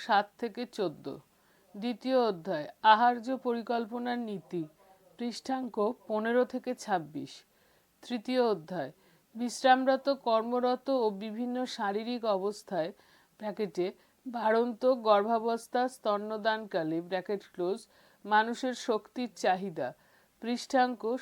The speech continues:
সাতাশ থেকে ছত্রিশ। চতুর্থ অধ্যায়, সদ্যজাত, শিশু, বয়ঃসন্ধি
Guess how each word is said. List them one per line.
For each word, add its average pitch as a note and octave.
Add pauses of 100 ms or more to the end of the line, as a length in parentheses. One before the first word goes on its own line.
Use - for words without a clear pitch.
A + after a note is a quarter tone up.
সাতাশ A3+
থেকে A#3+
ছত্রিশ। F3+ (600)
চতুর্থ A#3+ (180)
অধ্যায়, D#3+ (340)
সদ্যজাত, A#3 (120)
শিশু, A#3 (180)
বয়ঃসন্ধি A#3